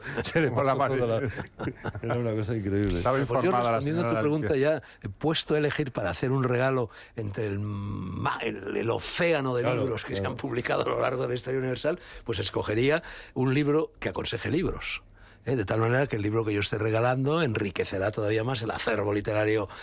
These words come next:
Speaker 3: de la persona que recibe el regalo, porque ese mismo autor le, le aconsejará otros libros.
Speaker 1: Por ejemplo.
Speaker 3: Entonces, el primero que se me ha venido ahora a las mientes,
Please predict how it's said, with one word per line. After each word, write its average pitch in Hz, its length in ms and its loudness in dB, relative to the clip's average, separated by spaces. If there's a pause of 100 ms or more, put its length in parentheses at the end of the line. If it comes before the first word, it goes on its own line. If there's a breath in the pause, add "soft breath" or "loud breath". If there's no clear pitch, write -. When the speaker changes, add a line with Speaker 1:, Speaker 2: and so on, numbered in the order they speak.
(160 loud breath)
Speaker 3:
de 104 180 -2
la 101 140 0
persona 101 480 -2
que 104 100 -2
recibe 104 280 0
el 110 40 0
regalo, 117 300 2
porque 143 340 -2
ese 110 360 0
mismo 113 340 2
autor 123 420 2
le, 113 300 2
le 117 140 2
aconsejará 107 480 -2
otros 104 260 -4
libros. 95 240 -2
Speaker 1:
Por 101 120 -2
ejemplo. 110 280 -2
Speaker 3:
Entonces, 139 160 2
el 135 80 2
primero 123 280 2
que 143 60 -2
se 139 80 0
me 135 60 4
ha 131 40 2
venido 131 200 4
ahora 131 140 2
a - 60 4
las 113 100 0
mientes, 131 380 2